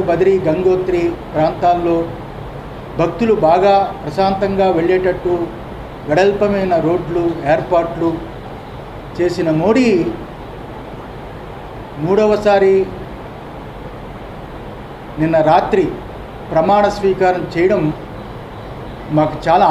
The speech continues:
ఆనందం వేసింది. ఆ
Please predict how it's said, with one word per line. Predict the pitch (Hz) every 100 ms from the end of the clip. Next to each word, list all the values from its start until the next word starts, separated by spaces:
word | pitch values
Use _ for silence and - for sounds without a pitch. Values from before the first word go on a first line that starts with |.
| 165
ఆనందం | 202 190 175
వేసింది. | 156 147 143 120 - - - - - - - - - - - - - - - - - - - -
ఆ | 156